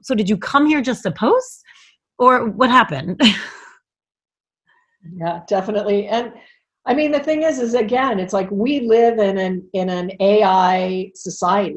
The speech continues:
Speaker 2: I mean, we, we are in it now. That is the truth of it. You and I fo-, found each other on this, you know, on social. So, so, and, you know, I've,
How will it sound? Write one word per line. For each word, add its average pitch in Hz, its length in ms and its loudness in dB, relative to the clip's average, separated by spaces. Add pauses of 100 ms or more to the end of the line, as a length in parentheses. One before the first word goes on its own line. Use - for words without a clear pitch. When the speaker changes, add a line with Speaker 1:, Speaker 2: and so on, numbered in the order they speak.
Speaker 2:
I - 40 -14
mean, 185 240 -4
we, 202 360 -2
we 208 200 0
are 190 180 -2
in 185 140 -4
it - 180 -12
now. 160 360 -10
That 165 180 -6
is 156 160 -8
the 160 100 -14
truth 165 240 -10
of 165 80 -16
it. 143 140 -10
You 240 200 -2
and 208 100 0
I 311 180 0
fo-, 170 340 -2 (140)
found 180 220 -4
each 165 180 -10
other 156 340 -4
on 156 220 -6
this, 147 360 -14
you 165 100 -10
know, 151 240 -10
on 156 220 -8
social. - 440 -6
So, 190 380 0 (600)
so, 233 340 2
and, 226 280 2
you 240 60 -2
know, 202 180 0
I've, 208 320 2